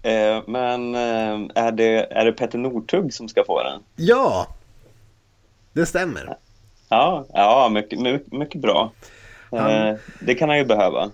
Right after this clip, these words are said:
Speaker 2: Ja, han, eh, har ju inte, jag tycker att hans utspel de senaste åren har varit av det lite mer sämre slaget. Så att, eh, det, det känns som att det kan behöva,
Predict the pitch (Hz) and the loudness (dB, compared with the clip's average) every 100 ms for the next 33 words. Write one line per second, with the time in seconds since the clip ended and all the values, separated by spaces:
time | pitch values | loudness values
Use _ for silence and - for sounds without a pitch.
0 | - - _ - 127 151 156 160 143 - | -12 -20 _ -4 0 2 2 0 -4 -10
1 | - - - - 139 143 135 135 135 131 | -14 -14 -16 -8 -4 -4 -4 -6 -4 -4
2 | 131 131 131 - 123 127 123 117 - 120 | -4 -6 -6 -4 -2 0 -2 -4 -6 -6
3 | 71 117 151 139 135 123 139 120 165 139 | -4 -4 -2 -2 -6 -4 -6 -4 -4 -4
4 | 101 - 175 160 143 120 120 104 - 101 | -4 -8 0 0 0 -2 -4 -6 -10 -12
5 | 107 107 120 123 120 131 120 110 113 113 | -10 -8 -6 -6 -4 -4 -4 -4 -6 -6
6 | 107 113 107 - 123 120 120 110 - 143 | -8 -6 -4 -2 -2 -2 -2 -4 0 2
7 | 135 117 98 - - - 101 - 110 - | 2 0 -4 -8 -14 -12 -10 -8 -8 -6
8 | - 123 101 117 131 127 147 143 143 143 | -4 -2 -2 -2 -2 0 0 2 2 2
9 | 147 127 127 120 117 120 120 113 117 110 | 0 -2 -2 -4 -2 -4 -4 -2 -2 -2
10 | 107 | -6